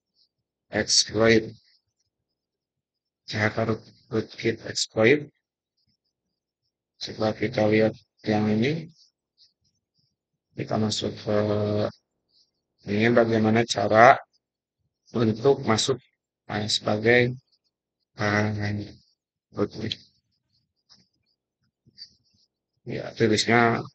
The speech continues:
eh, ditutup dulu di empat belas. Disclose nih. Ini caranya kita menggunakan use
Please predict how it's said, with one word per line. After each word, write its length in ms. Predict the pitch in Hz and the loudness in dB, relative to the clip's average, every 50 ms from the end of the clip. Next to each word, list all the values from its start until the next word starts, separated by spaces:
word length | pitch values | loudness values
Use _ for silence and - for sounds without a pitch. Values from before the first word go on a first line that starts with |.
| _ _ - _ _ _ _ _ _ - | _ _ -20 _ _ _ _ _ _ -10
eh, 140 | - - 104 | -6 -6 -4
ditutup 560 | 104 104 107 110 104 - - 107 - 107 107 - | -2 -2 -2 -2 -2 -4 -6 -4 -4 -6 -4 -2
dulu 240 | - 107 107 107 | -2 -2 0 0
di 160 | 110 107 120 - | -2 -4 -6 -8
empat 160 | - - - | -8 -8 -8
belas. 560 | - - 107 110 - - - - - - - _ _ _ _ _ _ _ _ _ _ _ _ _ _ _ _ _ _ _ _ _ _ _ _ _ _ _ _ _ _ _ _ _ _ _ _ _ | -6 -6 -4 -4 -4 -4 -4 -4 -6 -10 -16 _ _ _ _ _ _ _ _ _ _ _ _ _ _ _ _ _ _ _ _ _ _ _ _ _ _ _ _ _ _ _ _ _ _ _ _ _
Disclose 640 | - 101 - - - - 104 107 104 - - - 104 | -4 -2 -2 -2 -2 -2 -4 -4 -2 -4 -4 -4 -6
nih. 160 | 107 104 - - _ _ _ _ _ _ _ _ _ _ _ _ _ _ _ _ _ _ _ - | -8 -10 -12 -18 _ _ _ _ _ _ _ _ _ _ _ _ _ _ _ _ _ _ _ -2
Ini 240 | 110 113 110 107 | 0 2 4 2
caranya 640 | 107 107 117 110 110 110 110 117 123 135 156 170 170 170 170 _ _ _ - - | 2 2 2 2 2 2 4 4 4 6 4 4 2 -2 -6 _ _ _ -10 -8
kita 240 | - 110 - 117 | -6 0 0 2
menggunakan 880 | 113 113 113 110 110 107 110 110 107 - - 127 131 135 139 135 131 - | 2 2 2 0 0 0 0 -2 -2 2 4 4 4 4 2 -2 -6 -4
use 320 | - 120 131 151 156 156 | 0 4 6 6 6 6